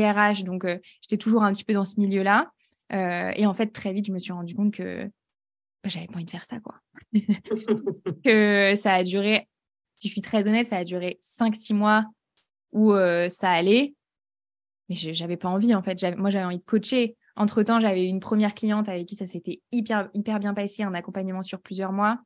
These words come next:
Euh, et j'avais des demandes entrantes, euh, euh, ça et là. Et il a fallu passer le cap, en fait, de, encore une fois, remplacer, euh, le revenu. Donc, il y a eu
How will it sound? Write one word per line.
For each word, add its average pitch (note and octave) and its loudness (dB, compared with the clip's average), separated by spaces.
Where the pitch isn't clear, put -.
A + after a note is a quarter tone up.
Euh, F3 -6
et G3 -4
j'avais F3+ -4
des F3+ -4
demandes F#3+ -2
entrantes, G#3 -2
euh, F3 -4
euh, F3 -4
ça F#3+ 0
et F#3+ 2
là. G#3+ 4
Et G#3 2
il F#3 2
a F3 -2
fallu F#3+ -4
passer F#3+ -4
le F3 -12
cap, G#3+ 0
en G3+ -2
fait, G3+ -4
de, F3+ -8
encore C4 6
une B3 6
fois, B3+ 4
remplacer, A#3 2
euh, F#3 2
le G3+ 6
revenu. G#3+ 6
Donc, G#3 -4
il A3+ 4
y - 4
a G#3 4
eu G#3 0